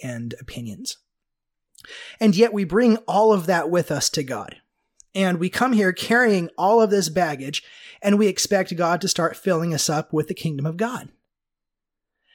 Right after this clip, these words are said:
And so being poor in spirit here is symbolic of emptying. It's saying, "Listen, you need to let go of everything you think you have,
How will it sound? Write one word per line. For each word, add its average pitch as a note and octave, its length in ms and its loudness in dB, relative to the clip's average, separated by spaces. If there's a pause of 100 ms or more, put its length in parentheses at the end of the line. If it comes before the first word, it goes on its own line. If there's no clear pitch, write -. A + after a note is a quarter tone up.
(500)
And G#3 140 0
so A3 140 2
being B3+ 300 0
poor A#3+ 260 0
in F#3+ 100 2
spirit G3+ 480 0
here C3+ 340 -8 (580)
is F#3+ 280 2
symbolic F3+ 560 2
of F3 200 0
emptying. C#3 640 -6 (480)
It's G3 160 0
saying, G3 240 4
"Listen, E3+ 400 0 (300)
you F3+ 240 2
need A3+ 260 4
to G3 120 2
let F3 320 2
go E3 280 2
of D3+ 340 -6
everything C#3+ 800 -2 (1160)
you E3 240 -2
think D3+ 340 -8
you E3 160 -2
have, C3 420 -14